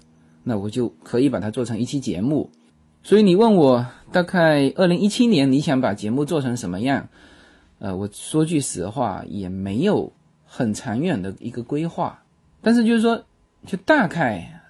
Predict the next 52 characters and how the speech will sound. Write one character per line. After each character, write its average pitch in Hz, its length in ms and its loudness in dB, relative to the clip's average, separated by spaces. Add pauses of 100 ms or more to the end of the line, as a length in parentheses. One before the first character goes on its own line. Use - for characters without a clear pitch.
(140)
这 262 280 2
几 110 400 -4
周 165 400 2
内 170 340 0 (400)
要 131 160 0
做 143 180 4
的 127 120 4
一 131 40 2
些 131 140 0
节 107 180 -6
目， 104 260 -2
我 98 100 -6
心 143 320 -8
里 131 100 -2
大 107 100 -6
概 123 140 -8
是 120 140 -8
有 101 140 -6
数 165 300 0
的 - 120 -10
啊。 95 160 -10
因 147 100 -2
为 160 160 0 (140)
这 220 180 2
一 175 120 4
期 156 280 0
是， 131 360 0 (300)
就 143 100 -6
过 208 200 4
年 117 280 2
嘛， 143 240 2 (300)
我 110 100 -4
就 135 120 2
不 190 160 -2
讲 156 320 -4
具 - 160 -4
体 - 140 -6
内 156 180 2
容 - 220 -4
了。 - 140 -16 (200)
那 135 260 0
又 151 320 4
遇 165 140 2
上 139 240 2
这 123 80 0
个 117 180 0
三 - 580 -2
周 170 180 6
年 117 200 2
的 117 100 0
一 117 100 -2
个， 113 320 0